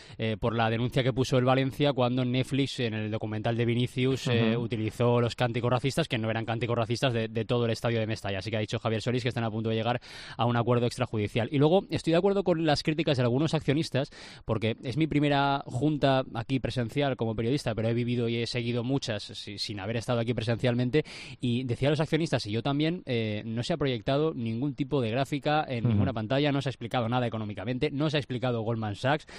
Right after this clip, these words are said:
Speaker 1: se ha remitido constantemente tanto a las cuentas como a las preguntas que podían enviar los accionistas y que ya se contestarían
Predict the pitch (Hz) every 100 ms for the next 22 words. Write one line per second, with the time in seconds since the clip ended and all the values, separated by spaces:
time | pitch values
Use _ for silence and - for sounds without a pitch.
0 | - - 139 135 131 131 127 123 - 139
1 | 127 123 117 110 - - - 135 135 131
2 | - 180 180 220 - 139 123 113 - 123
3 | 139 127 120 110 117 123 123 123 117 127
4 | 135 139 185 - 147 123 120 127 143 131
5 | 127 123 135 131 156